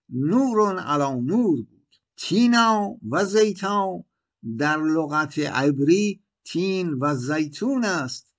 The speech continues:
و این همان تین و زیتون است که در قرآن قسم به آن یاد گردیده، زیرا محل تجلیات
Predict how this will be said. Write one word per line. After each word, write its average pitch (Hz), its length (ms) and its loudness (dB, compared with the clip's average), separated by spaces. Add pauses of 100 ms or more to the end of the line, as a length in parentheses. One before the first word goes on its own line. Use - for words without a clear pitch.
(260)
و 123 100 -4
این 214 260 -2
همان 226 540 -2
تین 147 500 -4
و 143 140 0
زیتون 156 640 -2
است 190 420 -6
که 143 100 -4
در 151 220 -2
قرآن 156 760 -2 (400)
قسم 196 600 2
به 190 140 0
آن 165 380 -4
یاد 156 680 2
گردیده، 110 680 -6 (460)
زیرا 196 800 0
محل 196 880 2
تجلیات 156 1160 -2